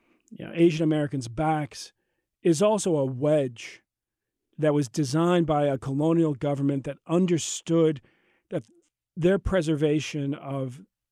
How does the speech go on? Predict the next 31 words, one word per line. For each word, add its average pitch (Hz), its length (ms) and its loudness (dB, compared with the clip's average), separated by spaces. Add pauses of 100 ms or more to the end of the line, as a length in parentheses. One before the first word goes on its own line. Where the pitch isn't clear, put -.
(400)
the 156 120 -6
king's 165 500 -2
ability 139 560 -2
to 135 300 -6 (100)
extract 160 460 -2
great 147 260 -2
wealth 147 340 -4
from 135 200 -8
the 131 80 -4
American 135 360 -4
colonies 147 600 -4 (840)
depended 170 560 -2
on 143 360 0 (500)
dividing 156 580 2
the 147 100 -4
two 185 300 -4
largest 151 520 -4
groups 151 400 -6
in, 151 100 -6 (160)
in 147 120 -2
the 131 60 -4
colony. 131 640 -6 (680)
And 147 120 2
in 196 140 4
the 208 80 0
colony, 202 560 -2
which 143 200 -4
was 135 140 -6
de-, 135 160 -10 (100)
defined 151 640 -4
by, 131 320 -2